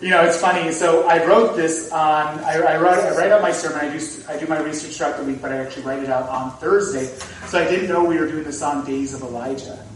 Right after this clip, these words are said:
So what I have in my notes, good job, Josh, by the way. Uh, what I have in my notes is that there was a,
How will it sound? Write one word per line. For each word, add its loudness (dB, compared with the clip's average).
So -4
what 6
I 4
have 8
in 2
my 6
notes, 2
good -2
job, 0
Josh, -10
by -10
the -12
way. -10
Uh, 6
what 8
I 10
have 10
in 4
my 6
notes 4
is 2
that 2
there 6
was 4
a, -2